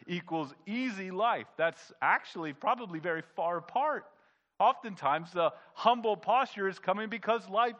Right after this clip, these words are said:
is so hard. And God is allowing it in our lives for reasons that are mysterious to us, but good for him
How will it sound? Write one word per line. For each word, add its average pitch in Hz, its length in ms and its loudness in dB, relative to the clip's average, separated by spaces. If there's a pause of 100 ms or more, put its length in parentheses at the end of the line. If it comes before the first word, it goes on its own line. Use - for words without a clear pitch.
is 285 240 -4
so 220 320 0
hard. 123 500 2 (480)
And 196 180 -2
God 214 260 6
is 226 120 -4
allowing 226 640 0
it 220 180 -4
in 220 200 -2
our 226 320 4
lives 220 440 0 (220)
for 220 160 0
reasons 240 540 -6
that 220 180 4
are 220 80 -2
mysterious 240 720 -6
to 208 140 0
us, 214 280 0 (260)
but 196 300 0
good 285 320 -2
for 214 160 0
him 202 380 -2